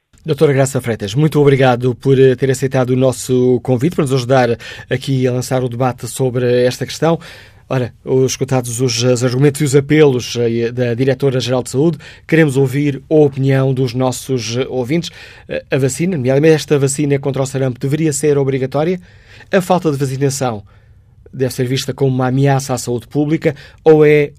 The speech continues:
uma decisão individual que deve ser respeitada? E é compreensível que existam médicos e enfermeiros sem vacinas em dia? Queremos ouvir a sua opinião. Número de telefone do Fórum,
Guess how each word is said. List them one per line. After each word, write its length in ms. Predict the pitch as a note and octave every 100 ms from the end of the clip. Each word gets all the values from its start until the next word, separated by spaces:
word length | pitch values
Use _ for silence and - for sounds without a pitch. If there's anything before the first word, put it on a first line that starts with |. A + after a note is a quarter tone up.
| -
uma 240 | D3 C#3+
decisão 640 | C#3 - C3+ A#2+ D#3 D#3+
individual 640 | D3 C3 C3+ A#2+ B2+ B2+ A#2+ - -
que 80 | -
deve 220 | C3+ C3
ser 140 | - B2
respeitada? 580 | G#2 - B2 G#2+ G2 F#2+ - - - - -
E 120 | D#3+
é 40 |
compreensível 600 | D#3+ D#3+ D3+ C#3 C#3+ C3
que 100 | B2+
existam 300 | C#3 C3+ -
médicos 380 | C3+ D3 D3+ C#3+
e 40 | D3+
enfermeiros 400 | C#3+ C#3 D3 D3
sem 100 | D3+
vacinas 380 | D3 D3+ D3 C3+
em 100 | C3+
dia? 220 | D#3+ G3 - - - _ - - -
Queremos 240 | E3+ F3
ouvir 180 | E3 E3
a 40 |
sua 180 | D#3 D#3+
opinião. 280 | D3 E3 F3
Número 180 | E3+ F3
de 60 |
telefone 280 | D#3+ C#3+ D3+
do 80 | C3
Fórum, 300 | C#3+ C#3+